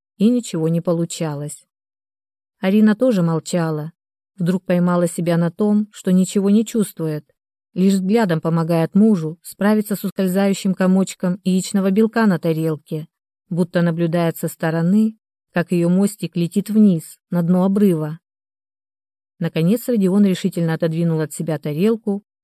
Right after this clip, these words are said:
отёр губы салфеткой, глянул Арине в глаза холодно и также холодно произнёс: «А если я и впрямь разлюбил, Арин?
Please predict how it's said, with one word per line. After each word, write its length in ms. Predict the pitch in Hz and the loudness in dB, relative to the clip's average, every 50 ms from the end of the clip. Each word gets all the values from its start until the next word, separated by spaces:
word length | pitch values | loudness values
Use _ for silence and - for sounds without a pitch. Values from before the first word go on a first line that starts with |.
| _ _ - | _ _ -6
отёр 320 | 214 - - 254 254 220 | -6 -4 0 0 0 0
губы 220 | 170 170 160 156 | 0 -2 -2 -2
салфеткой, 840 | 156 - 165 160 160 - - 190 220 220 _ _ - 185 185 185 - _ _ _ - | -2 -2 -2 -4 -4 -2 0 0 0 0 _ _ -6 -6 -6 -6 -10 _ _ _ -6
глянул 400 | 175 170 175 185 214 233 226 220 202 | -2 0 2 2 4 4 4 2 2
Арине 360 | 175 165 185 190 180 175 160 | 2 2 2 2 2 2 0
в 40 | 156 | -2
глаза 320 | 165 160 156 - 180 160 | -2 -2 -2 -2 -2 -4
холодно 640 | - - - 196 220 220 196 170 156 165 156 156 170 - _ _ _ | -4 -2 0 2 2 2 2 0 0 -4 -6 -8 -10 -12 _ _ _
и 140 | - 214 247 | -4 -4 -4
также 320 | - 220 226 214 202 220 | -2 -2 -2 -2 0 -2
холодно 480 | 208 - - 165 165 165 165 170 170 165 | -2 -2 -2 -2 0 0 0 -2 -4 -4
произнёс: 720 | - 170 165 165 165 156 165 165 156 147 147 - - - _ _ _ _ _ _ _ _ _ _ _ _ _ _ _ _ _ _ _ _ _ _ _ _ | -2 -2 -2 0 0 0 0 -2 -2 -2 -6 -10 -14 -20 _ _ _ _ _ _ _ _ _ _ _ _ _ _ _ _ _ _ _ _ _ _ _ _
«А 140 | - 180 185 | -6 -2 0
если 320 | 202 208 220 220 - - 196 | 2 2 0 0 -2 -2 -2
я 300 | 190 202 208 208 202 196 | 0 2 2 2 2 0
и 120 | 202 214 | 0 0
впрямь 320 | 214 - - 240 233 220 | -2 -2 0 2 2 2
разлюбил, 540 | 185 165 156 151 160 160 156 156 160 156 156 | 2 2 0 -2 -2 -2 -2 -2 0 0 2
Арин? 400 | 165 175 170 170 156 151 147 156 | 2 2 2 0 0 -4 -6 -8